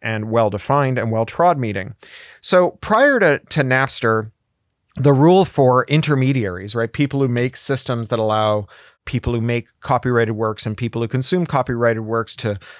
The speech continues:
consummate their desire to do business with one another.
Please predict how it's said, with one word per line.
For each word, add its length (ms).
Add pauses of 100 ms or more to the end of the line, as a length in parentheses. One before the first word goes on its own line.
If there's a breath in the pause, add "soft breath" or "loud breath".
(260 loud breath)
consummate 600
their 160
desire 580
to 160
do 100
business 380
with 140
one 160
another. 400